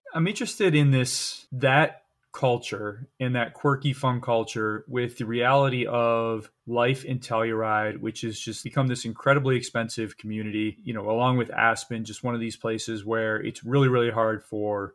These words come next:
anyone at all to live. It's sort of the billionaires forcing out the millionaires kind of thing.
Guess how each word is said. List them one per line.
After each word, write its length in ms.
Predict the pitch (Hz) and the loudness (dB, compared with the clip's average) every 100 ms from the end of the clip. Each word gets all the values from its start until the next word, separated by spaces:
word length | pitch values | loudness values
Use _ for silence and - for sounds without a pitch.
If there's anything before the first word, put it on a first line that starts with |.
| _ | _
anyone 380 | 127 127 117 113 | 2 4 4 2
at 80 | 110 | 4
all 300 | 113 110 110 | 4 4 2
to 220 | - 104 - | -2 -4 0
live. 360 | 117 147 117 110 | 8 8 8 4
It's 120 | - | -2
sort 160 | 117 113 | -2 0
of 80 | |
the 180 | 110 107 | -2 -2
billionaires 420 | 101 113 110 107 - | -2 -2 -2 -4 -4
forcing 320 | 113 104 113 | -6 -4 -4
out 140 | 107 | -6
the 80 | 107 | -6
millionaires 460 | 104 113 107 104 - | -4 -4 -4 -6 -6
kind 160 | 107 | -8
of 80 | 104 | -4
thing. 240 | 113 110 | -4 -4